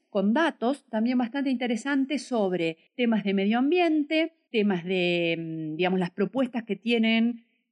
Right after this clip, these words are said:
para cuidado de la infancia y, evidentemente, el tema de vivienda. Claramente son algunas de las cosas que hemos investigado y encontrado más interesantes, pero son puntos de partida. Ustedes pueden seguir buscando, viendo otras voces para contrastar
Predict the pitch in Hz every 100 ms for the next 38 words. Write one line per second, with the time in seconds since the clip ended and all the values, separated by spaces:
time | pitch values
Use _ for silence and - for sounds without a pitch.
0 | - 185 175 185 190 208 208 202 226 226
1 | 311 311 285 330 349 233 214 220 220 220
2 | 233 220 220 226 202 190 185 175 165 156
3 | 151 139 139 147 - _ 302 311 330 339
4 | 349 349 320 277 247 254 302 277 233 -
5 | 269 247 - 254 254 240 226 226 233 269
6 | 254 214 208 214 254 240 220 214 208 214
7 | 285 285 262 294 392 _ _ _ 392 480
8 | 392 294 311 302 285 214 208 208 339 302
9 | 180 170 302 311 - 294 285 269 220 208
10 | 269 285 240 - - 269 269 269 277 277
11 | 277 233 254 247 240 294 247 185 269 269
12 | 294 277 - 214 208 214 202 208 - 285
13 | 285 285